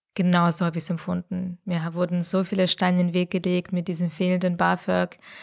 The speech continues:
mit diesem fehlenden Netzwerk, wo,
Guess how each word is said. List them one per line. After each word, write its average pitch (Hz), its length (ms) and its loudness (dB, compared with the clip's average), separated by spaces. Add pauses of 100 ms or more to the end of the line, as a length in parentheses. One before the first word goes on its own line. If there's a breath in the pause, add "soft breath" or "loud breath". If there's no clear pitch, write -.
(360 loud breath)
mit 180 160 0
diesem 175 220 0
fehlenden 190 540 2
Netzwerk, 175 880 2
wo, 175 180 -4